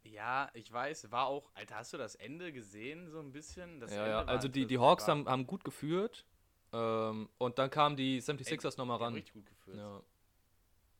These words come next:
Speaker 2: Ja, und dann in den letzten, weiß nicht, sechzehn Sekunden liefen dann Trae Young nochmal ein bisschen
Speaker 1: Ja, und
Speaker 2: rumgedribbelt,
Speaker 1: Bogdanovic
Speaker 2: äh,
Speaker 1: war auch noch ganz
Speaker 2: ja,
Speaker 1: gut.
Speaker 2: dann Alley-oop, Pass,
Speaker 1: Genau.
Speaker 2: Dank.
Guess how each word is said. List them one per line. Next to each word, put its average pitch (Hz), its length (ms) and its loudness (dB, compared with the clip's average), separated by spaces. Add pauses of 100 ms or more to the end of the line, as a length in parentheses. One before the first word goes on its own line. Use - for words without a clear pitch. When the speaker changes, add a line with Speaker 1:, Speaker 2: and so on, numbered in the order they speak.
(340)
Speaker 2:
Ja, 104 160 -10
und 104 260 -18
dann 139 240 -4
in 131 120 -12
den 127 80 -10
letzten, 131 540 -10
weiß 117 260 -6
nicht, 101 220 -18
sechzehn 127 460 -14
Sekunden 127 380 -14
liefen 131 340 -14
dann 117 220 -10 (720)
Trae 117 160 -2
Young 127 140 -4
nochmal 123 240 -8
ein 117 40 -10
bisschen 120 300 -10
Speaker 1:
Ja, 104 200 0
und 101 120 -2
Speaker 2:
rumgedribbelt, 110 300 -2
Speaker 1:
Bogdanovic 117 540 2
Speaker 2:
äh, - 40 -2
Speaker 1:
war 104 80 4
auch 107 60 4
noch 104 100 -2
ganz 101 160 -6
Speaker 2:
ja, - 60 -12
Speaker 1:
gut. 101 100 -6
Speaker 2:
dann 104 300 -16 (460)
Alley-oop, 123 460 -10 (360)
Pass, 113 300 -10
Speaker 1:
Genau. 104 260 -4
Speaker 2:
Dank. 98 280 -4